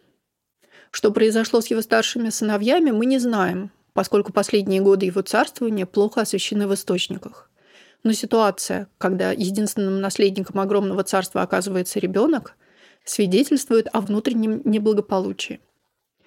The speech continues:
Таким образом, на троне сначала оказался ребёнок, принц Ашур Этель Элани, а через несколько лет человек по имени Синшар Ишкун,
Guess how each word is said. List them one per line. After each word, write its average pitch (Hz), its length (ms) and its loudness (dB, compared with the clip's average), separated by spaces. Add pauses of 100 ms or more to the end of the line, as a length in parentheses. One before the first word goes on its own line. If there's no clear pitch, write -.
(500)
Таким 208 300 -2
образом, 247 560 0
на 202 160 2
троне 269 260 4
сначала 233 460 0
оказался 208 480 0
ребёнок, 196 580 -2 (120)
принц 226 260 -2
Ашур 220 420 0
Этель 214 340 0
Элани, 214 520 0 (420)
а 214 80 -2
через 208 240 2
несколько 214 400 0
лет 240 300 2 (160)
человек 202 420 2
по 220 120 0
имени 240 320 2
Синшар 220 520 0
Ишкун, 196 500 -2